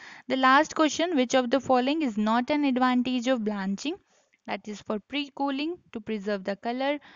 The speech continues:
to preserve the flavor, or to inactivate the enzymes. So the ma-, main aim of, uh, blanching is to inactivate the enzymes. So this is an, also an advantage.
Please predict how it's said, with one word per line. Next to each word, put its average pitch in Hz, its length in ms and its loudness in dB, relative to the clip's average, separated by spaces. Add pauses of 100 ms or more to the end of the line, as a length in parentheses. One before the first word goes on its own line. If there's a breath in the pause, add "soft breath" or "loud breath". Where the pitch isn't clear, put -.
(140 loud breath)
to 214 60 -12
preserve 196 400 -2
the 196 120 -2
flavor, 277 520 0
or 226 260 2
to 269 160 -4
inactivate 233 840 -2
the 233 80 -2
enzymes. 185 680 -4 (440 loud breath)
So 269 120 -4
the 262 120 2
ma-, 233 340 2
main 247 340 2
aim 302 220 2
of, 294 300 0
uh, 240 140 0
blanching 240 540 0
is 285 460 -2
to 262 180 -8
inactivate 214 680 -6
the 226 80 -4
enzymes. 214 680 -2 (480 loud breath)
So 214 540 -4 (120)
this 214 300 -6
is 220 120 -4
an, 226 180 -2
also 202 360 -4
an 240 160 0
advantage. 226 760 -4